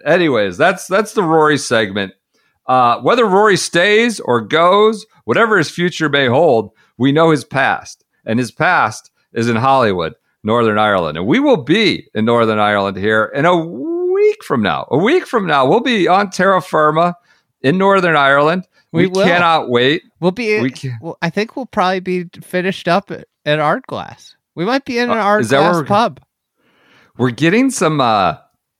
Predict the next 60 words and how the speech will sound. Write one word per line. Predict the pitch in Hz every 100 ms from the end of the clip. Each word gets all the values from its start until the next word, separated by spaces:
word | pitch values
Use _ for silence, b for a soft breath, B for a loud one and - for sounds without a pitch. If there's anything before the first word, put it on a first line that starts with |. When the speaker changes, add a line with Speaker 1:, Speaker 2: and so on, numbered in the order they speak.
| _ _ _ _ -
Speaker 1:
we, | 107
we've | 131 123
started | - 165
to |
get | 139
a | 123
lot | 117
of |
messages | 110 98 87 78 71
from | 85
people | 87 82 78
over | 73 71
there. | 67 60 -
People | 98 92 82
have | 73
been | 78 67
there. | 73
A |
lot | 120 143
of |
people | 135 120 98
who | 87
live | 90 76
there. | 62
A | 78
lot | 127
of | 147
good | 139 120
recommendations. | 123 - 110 92 92 82 87 80 - b b b b
Get | 139
a | 147
lot | 127 123 135 147 185
of | 196 -
interesting | 156 160 160 143 156 139 127
thoughts | 131 127 127
on | 120 113
Art | 123 135
Glass. | 95 71
I'm | 90 87 101
not | 107 110
gonna | 117 104
prejudice | - 120 117 123 135 -
you | 131
with | 131 139
them, | 147 156 220 185 _ _ _ -
uh, | 110 107 101 98
but | 98
I've | 104 123
read | 127 135
a |
few | 135 113 113
of | 113
them. | 127 139 -
I'm, | 127
I'm | 131 123
kind | 143 135
of | -
curious | - 135 101 -
to | 101
see, | - 104 92 85